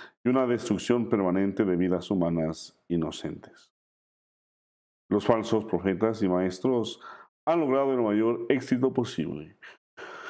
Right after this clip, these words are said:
En realidad, es una conjura contra la vida.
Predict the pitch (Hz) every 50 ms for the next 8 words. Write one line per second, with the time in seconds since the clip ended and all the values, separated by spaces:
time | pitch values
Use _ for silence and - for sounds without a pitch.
0 | - - - - - - - 117 110 107 131 170 - 131 117 123 123 120 123 -
1 | - - - - - _ _ _ - 113 - - 123 123 123 123 - 104 95 90
2 | 92 110 113 107 107 104 104 101 92 - - - 101 95 90 87 95 90 80 85
3 | 85 85 85 - - - - -